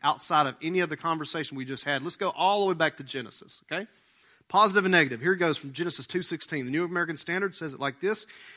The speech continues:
It's a positive verse, positive. The Lord God, Genesis two sixteen, commanded, it's the Hebrew word tazavah, tazavah. It means the same thing as prescription. So we could say it this way,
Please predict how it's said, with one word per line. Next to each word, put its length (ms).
It's 120
a 60
positive 840
verse, 540
positive. 540
The 60
Lord 280
God, 380
Genesis 320
two 140
sixteen, 540
commanded, 840
it's 180
the 120
Hebrew 320
word 320
tazavah, 760
tazavah. 800
It 120
means 280
the 160
same 800
thing 360
as 180
prescription. 680
So 160
we 100
could 160
say 160
it 60
this 180
way, 220